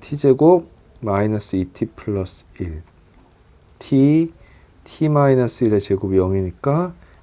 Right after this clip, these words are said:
T가 영이거나 또는 얼마일 때야? 일일 때지. 즉, 원점, 여기 영일 때, 그지? 그리고 얼마일 때? 일일 때 원점 출발하는,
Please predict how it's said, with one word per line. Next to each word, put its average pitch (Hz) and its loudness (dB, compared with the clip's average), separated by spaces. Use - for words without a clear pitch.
T가 131 0
영이거나 110 0
또는 170 2
얼마일 98 -4
때야? 156 -4
일일 135 0
때지. - -20
즉, 113 -4
원점, 120 2
여기 95 -4
영일 92 -2
때, 92 -20
그지? 151 -6
그리고 104 -2
얼마일 107 0
때? 180 -4
일일 156 2
때 147 4
원점 101 0
출발하는, 101 -10